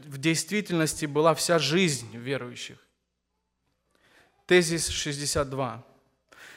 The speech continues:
Истинное сокровище Церкви — это пресвятое Евангелие, возвещающее о славе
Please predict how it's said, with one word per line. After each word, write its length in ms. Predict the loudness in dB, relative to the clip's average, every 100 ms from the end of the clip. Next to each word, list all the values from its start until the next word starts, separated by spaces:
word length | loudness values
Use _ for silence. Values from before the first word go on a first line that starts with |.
| -18 -4
Истинное 500 | 0 2 2 4 4
сокровище 600 | 2 4 6 6 4 2
Церкви — 460 | 4 4 4 0
это 220 | 0 0 0
пресвятое 760 | 0 0 0 2 6 8 8
Евангелие, 680 | 6 4 8 8 6 2 2
возвещающее 840 | 2 2 0 4 6 6 4 4 4
о 80 |
славе 500 | 4 4 6 6 4